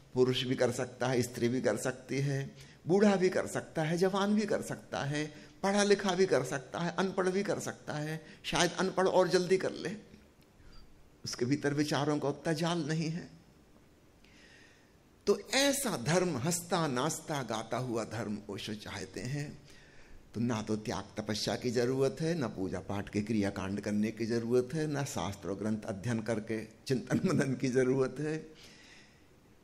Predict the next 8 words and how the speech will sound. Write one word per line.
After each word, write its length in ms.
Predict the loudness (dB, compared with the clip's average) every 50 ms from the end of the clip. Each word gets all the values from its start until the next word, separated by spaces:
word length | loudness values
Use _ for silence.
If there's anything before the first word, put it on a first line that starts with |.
| -20 _ -20 -20 -14 -4 0
उन 120 | 0 2
सब 240 | 2 2 0 0 0
गंभीर 360 | -2 0 0 4 4 4 4
चीजों 380 | 4 2 0 0 0 0 -2 -4
से 460 | -4 -4 -2 -2 -2 -2 -6 -10 -16 -20 -14 -8
धर्म 260 | -6 -4 -4 -4 -6 -8
को 480 | -8 -6 -4 -4 -4 -4 -6 -8 -2 -2
मुक्त 460 | -2 -2 -2 -6 -14 -16 -16 -16 -18